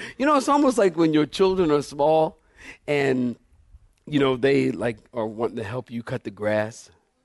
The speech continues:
So you get the little kid lawnmower that doesn't really have any blades under it,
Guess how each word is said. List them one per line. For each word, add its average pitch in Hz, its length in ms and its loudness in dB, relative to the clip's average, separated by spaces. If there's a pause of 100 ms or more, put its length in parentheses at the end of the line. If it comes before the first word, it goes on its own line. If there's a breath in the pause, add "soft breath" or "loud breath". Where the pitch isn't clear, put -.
(320 loud breath)
So - 160 -2
you 131 220 0
get 131 200 -4
the 127 80 0
little 123 420 0
kid 139 300 -4
lawnmower 117 800 0 (640 loud breath)
that 123 160 -4
doesn't 131 260 0
really 131 220 -2
have 127 160 -4
any 120 100 -6
blades 120 400 -4
under 113 320 -4
it, 110 160 -6